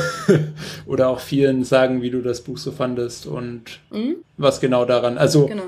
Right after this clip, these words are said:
Speaker 1: was ich jetzt ja auch noch nicht genau weiß, wie ist das genau aufgebaut und was ist, weißt du, also, ne?
Speaker 2: Ja, ja, ja, genau.
Speaker 1: Ja, ja, ja.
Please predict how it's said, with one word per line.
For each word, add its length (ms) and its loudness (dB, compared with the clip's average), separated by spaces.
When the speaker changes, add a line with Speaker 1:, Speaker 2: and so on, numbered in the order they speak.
Speaker 1:
was 240 2
ich 120 0
jetzt 140 2
ja 80 2
auch 80 4
noch 80 0
nicht 140 -2
genau 200 0
weiß, 280 0
wie 80 2
ist 120 -4
das 140 0
genau 220 4
aufgebaut 520 0
und 140 -4
was 160 0
ist, 220 -6
weißt 240 2
du, 60 0
also, 260 -2
ne? 300 2
Speaker 2:
Ja, 60 2
ja, 260 4
ja, 200 -4
genau. 200 -4
Speaker 1:
Ja, 60 4
ja, 160 2
ja. 120 -8